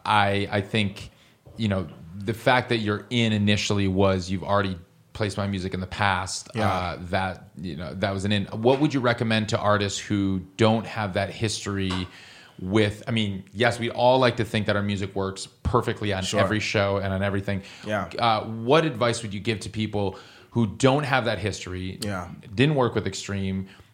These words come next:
Speaker 1: but do believe that their music would work, uh,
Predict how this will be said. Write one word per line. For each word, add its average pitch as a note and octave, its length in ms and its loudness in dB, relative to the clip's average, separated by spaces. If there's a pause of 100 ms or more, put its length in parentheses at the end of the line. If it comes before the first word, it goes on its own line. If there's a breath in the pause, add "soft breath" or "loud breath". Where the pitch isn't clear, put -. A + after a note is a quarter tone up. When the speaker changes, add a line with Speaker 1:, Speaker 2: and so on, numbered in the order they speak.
(100)
Speaker 1:
but G2+ 400 2
do F3 180 0
believe C3 340 0
that A2 120 0
their A2+ 120 -2
music G#2+ 340 0
would A#2+ 280 4
work, A2 540 0 (100)
uh, G2 440 0